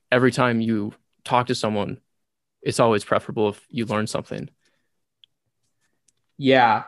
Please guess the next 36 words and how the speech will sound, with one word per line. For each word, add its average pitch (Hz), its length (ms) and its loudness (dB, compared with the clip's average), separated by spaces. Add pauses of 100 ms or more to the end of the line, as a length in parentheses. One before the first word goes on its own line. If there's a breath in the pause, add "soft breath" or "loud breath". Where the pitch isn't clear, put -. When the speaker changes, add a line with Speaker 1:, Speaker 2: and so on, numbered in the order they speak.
Speaker 2:
that's 123 160 -2
for 127 120 -4
sure. 127 180 -4
What, 131 260 6
um, 131 520 2 (140)
uh, 107 440 -2 (720)
when 127 200 0
you, 131 680 2
I - 20 -10
mean, 117 240 -2
I 107 160 -4
don't, 117 140 -2
I 110 80 0
don't 117 140 0
know 107 400 0 (340)
how 104 240 -6
often 107 320 -6
you're 104 100 -8
speaking 104 800 -10 (180)
all 117 140 -6
the 104 80 -10
languages, 101 520 -8
how 104 160 -6
often 107 260 -8
you, 104 220 -10
how 113 240 -8
much 110 180 -10
you 113 80 -6
have - 100 -14
access 107 380 -8
to - 100 -20
people 113 260 -6
out 107 160 -2
in 107 80 -6
the 101 80 -8
world, 101 380 -8